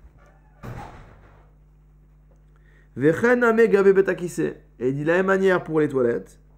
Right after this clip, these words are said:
De Afilu Im Timtsa Lomar Zimun Moil. Même si tu penses que le fait de dédier la pièce verbalement à cet usage rend l'interdiction, euh, de dire le Kirat Shema effective, Lo Mahane Ela Midirabanan, ça ne marche que des Rabanan.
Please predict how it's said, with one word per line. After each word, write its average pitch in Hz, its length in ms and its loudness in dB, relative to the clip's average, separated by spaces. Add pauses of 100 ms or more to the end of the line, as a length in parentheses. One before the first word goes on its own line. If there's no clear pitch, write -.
(540)
De 135 120 0
Afilu 214 340 2
Im 214 80 2
Timtsa 190 320 0
Lomar 175 400 4
Zimun 170 360 -4
Moil. 143 440 -2 (400)
Même 190 260 -2
si 202 120 -12
tu 170 140 -10
penses 180 300 -2
que 165 120 -4
le 156 100 0
fait 170 220 -2
de 143 140 -4
dédier 156 500 0
la 143 100 2
pièce 143 320 -2
verbalement 143 640 -4 (380)
à 147 80 -4
cet 147 240 -8
usage 143 520 -2 (280)
rend 147 500 -4
l'interdiction, 131 1000 -4
euh, 110 360 -2
de 113 160 -6
dire 131 180 0
le 131 60 2
Kirat 123 180 -6
Shema 123 360 -6
effective, 147 540 -8 (460)
Lo 175 240 6
Mahane 185 300 2
Ela 165 340 2
Midirabanan, 143 640 0 (100)
ça 147 200 -4
ne 151 80 -2
marche 165 260 -4
que 165 160 4
des 143 100 -2
Rabanan. 113 360 -4